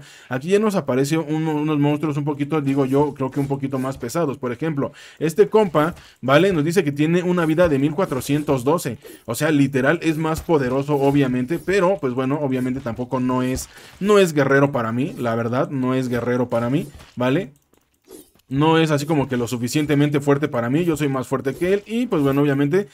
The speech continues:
en teoría nos debería de dar más recompensa. Bueno, eso es en teoría, ¿vale? Ahí vale, perfecto, ahí está, ya lo hemos derrotado, nos dio noventa y,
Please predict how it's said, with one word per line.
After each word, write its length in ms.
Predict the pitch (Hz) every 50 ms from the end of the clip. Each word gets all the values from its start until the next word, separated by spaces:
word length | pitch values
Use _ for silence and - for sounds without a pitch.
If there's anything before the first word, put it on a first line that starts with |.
| - _
en 220 | - 135 147 143 143
teoría 340 | 143 139 143 156 165 180 196
nos 160 | 185 151 131
debería 420 | 127 123 123 120 127 135 147 156
de 120 | 147 135 127
dar 240 | 131 135 147 139
más 200 | 135 131 131 135
recompensa. 760 | 131 135 139 127 - 117 117 113 - 160 170 139 - 113 98 - - - - - - - -
Bueno, 280 | 127 139 135 107 92 - -
eso 180 | 117 127 139 170
es 100 | 160 156
en 140 | 139 120
teoría, 400 | - 110 110 113 123 123 110 98
¿vale? 380 | 95 110 117 131 165 196 202 - _ _ _ _ _
Ahí 140 | - 113 123
vale, 260 | 123 131 143 170 185
perfecto, 720 | 139 135 117 113 - - 180 190 175 - - 208 214 208 151
ahí 200 | 127 127 127 123
está, 260 | 120 - 127 117 113
ya 140 | 117 127 139
lo 80 | 139 143
hemos 200 | 147 147 139 131
derrotado, 520 | 123 123 123 117 131 165 175 196 208 185
nos 160 | 151 139 135
dio 120 | 135 165 196
noventa 320 | 220 208 180 143 127 123
y, 60 | 120